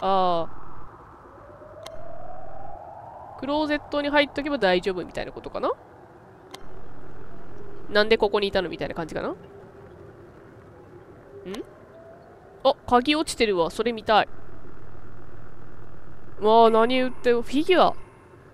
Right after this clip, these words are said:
ィギュアって出てんな。うーん、全然わからん。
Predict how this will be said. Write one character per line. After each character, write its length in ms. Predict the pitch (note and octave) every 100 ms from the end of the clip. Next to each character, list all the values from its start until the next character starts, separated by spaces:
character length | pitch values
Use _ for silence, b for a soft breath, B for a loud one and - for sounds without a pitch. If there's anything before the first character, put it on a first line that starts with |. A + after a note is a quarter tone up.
| - - - - - - - - - -
ィ 180 | - C#4+
ギ 120 | A#3+
ュ 40 |
ア 40 | E3
っ 40 |
て 140 | - F3
出 80 |
て 120 | F3 E3
ん 80 |
な。 160 | D#3+ D#3 - - - - - - - - - - - - -
う 40 |
ー 720 | F3+ G3+ G#3 G#3 G3+ G3 F#3+ F#3
ん、 40 |
全 160 | F3 F3+
然 160 | G#3+
わ 100 | G3
か 60 | G3
ら 120 | G#3
ん。 340 | A3 G3 E3